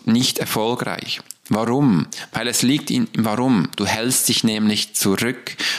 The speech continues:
Du getraust dich nicht zu nehmen. Wir geben sehr viel. Wir hören auch immer wieder von ganz bekannten Speakern, „Du sollst dienen, du sollst geben.“ Das ist wunderbar, das ist auch der erste Schritt.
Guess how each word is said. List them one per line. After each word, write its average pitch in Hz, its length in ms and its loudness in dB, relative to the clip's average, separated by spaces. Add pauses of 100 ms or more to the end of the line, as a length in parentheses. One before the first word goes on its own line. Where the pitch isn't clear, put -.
(100)
Du 101 140 -2 (260)
getraust 113 720 -2
dich 156 300 -2 (160)
nicht 120 520 2
zu - 240 0
nehmen. 120 600 0 (720)
Wir 123 320 2
geben 127 640 0
sehr 117 260 0
viel. 95 300 -2
Wir 120 240 2
hören 175 240 -2
auch 156 160 -2
immer 170 160 2
wieder 165 160 2
von 131 120 2
ganz 135 220 -2
bekannten 127 340 -4
Speakern, 151 360 -2
„Du 135 100 2
sollst 107 340 0
dienen, 160 240 2
du 139 80 2
sollst 107 320 0
geben.“ 160 360 0 (240)
Das 135 140 -2
ist 147 100 0
wunderbar, 156 400 0
das 123 120 -2
ist 131 80 0
auch 135 140 -4
der 123 140 -4
erste 131 280 -2
Schritt. 143 300 -2